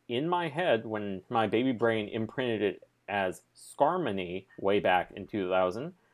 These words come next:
and it has been stuck like that forever. So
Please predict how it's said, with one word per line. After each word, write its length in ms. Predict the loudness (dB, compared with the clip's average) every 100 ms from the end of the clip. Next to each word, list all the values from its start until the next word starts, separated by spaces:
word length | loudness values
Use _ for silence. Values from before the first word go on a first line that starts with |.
| _ -4
and 220 | -2 0
it 80 | 0
has 140 | 0
been 140 | 0 0
stuck 260 | 4 4
like 200 | 4 4
that 340 | 6 6 6 2 _ _ _ _
forever. 760 | -4 0 0 2 0 0 -4 -10
So 440 | -4 2 4 2